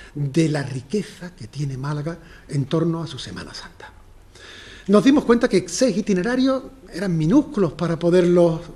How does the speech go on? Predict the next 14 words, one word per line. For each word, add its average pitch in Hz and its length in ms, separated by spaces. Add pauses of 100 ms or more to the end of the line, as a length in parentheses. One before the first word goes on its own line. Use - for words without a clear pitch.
representar, 170 640
para 165 220
poderlos 185 320
dimensionar, 190 500 (340)
pero 185 200
la 175 80
dificultad 190 500
estaba 208 560 (320)
en 151 100
que 165 120
ante 147 240
tanto 220 360
rico 202 240
patrimonio, 196 680